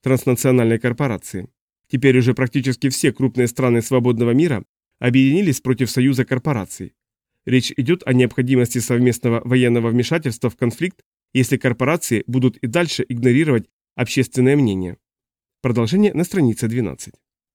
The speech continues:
Митинги протеста состоятся повсеместно. Демонстрации протеста состоятся завтра в полдень во всех крупных городах мира.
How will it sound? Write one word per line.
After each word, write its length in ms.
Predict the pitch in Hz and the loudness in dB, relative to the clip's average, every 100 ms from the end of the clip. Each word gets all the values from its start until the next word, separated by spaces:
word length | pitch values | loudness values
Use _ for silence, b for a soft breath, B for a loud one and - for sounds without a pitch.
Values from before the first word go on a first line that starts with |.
| _ | _
Митинги 440 | - 185 160 135 131 | 2 2 2 0 0
протеста 480 | 120 113 208 - 185 | -2 -2 -2 -2 -4
состоятся 520 | 139 - 135 147 139 | -4 0 0 0 -4
повсеместно. 720 | 143 - 185 113 - - - _ _ _ _ _ | -6 -2 0 -2 -4 -14 -16 _ _ _ _ _
Демонстрации 580 | 117 127 127 127 120 123 | 0 2 2 0 0 -2
протеста 480 | 117 113 165 180 113 | -2 -4 -4 -4 -4
состоятся 580 | - 117 131 127 - 113 | -4 -4 0 0 0 -2
завтра 360 | 139 156 127 | -2 -2 -2
в 80 | 127 | -4
полдень 380 | 170 143 107 98 _ _ - | -4 -4 -4 -8 _ _ -2
во 120 | 120 | -2
всех 220 | - 190 | 0 -2
крупных 360 | - 156 139 110 | -2 -4 -2 -2
городах 440 | 120 120 123 - | -2 -2 -4 -2
мира. 320 | 127 95 - | -4 -4 -10